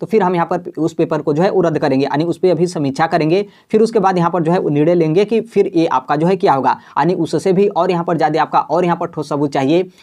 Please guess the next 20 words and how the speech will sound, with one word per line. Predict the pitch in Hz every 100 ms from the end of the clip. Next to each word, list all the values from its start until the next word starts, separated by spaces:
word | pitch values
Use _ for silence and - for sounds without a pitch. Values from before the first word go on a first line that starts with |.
| -
या | 165
फिर | 208
उसी | - 175 208
सबूत | 190 156 139
पे | 190
हम | 165 165
इस | 160 151 156
टीआरई | 151 139 147
थर्ड | 143 143
के | 147
पेपर | 139 135
को | 131 190 190 _ 151
यहाँ | 151
पर | 160 196
रद्द | 160 165
जो | 147
है | 170
वो | 202
कर | 165
देंगे। | 139 127